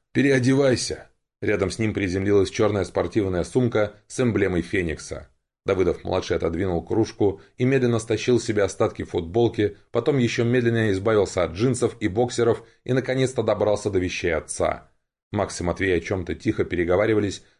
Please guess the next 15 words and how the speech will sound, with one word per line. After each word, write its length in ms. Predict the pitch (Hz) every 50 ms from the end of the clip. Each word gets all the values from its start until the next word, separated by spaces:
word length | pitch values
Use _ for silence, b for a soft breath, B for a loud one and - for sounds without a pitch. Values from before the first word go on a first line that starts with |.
| b
но 100 | - 123
голова 300 | 123 131 131 127 131 127
Андрея 320 | 123 120 113 120 123 123 120
под 180 | 123 110 107
действием 380 | 104 117 117 113 - 113 110 107
горячего 420 | 104 104 110 113 - - 107 101
коньяка 480 | 90 - 104 98 95 98 87 - 110 107
уже 220 | 101 92 90 98
полегчала – 760 | 90 - 92 92 87 - - - - 98 85 78 71 67 - _ _ _ _ _
и 60 | -
он 180 | 101 98 92 85
бездумно 460 | 82 92 87 85 85 110 101 95 90
натягивал 460 | 87 85 - 107 98 92 90 85 80
спортивные 560 | 76 - - 80 78 - - 104 90 87 80 73
штаны, 480 | - - - 85 90 104 110 107 B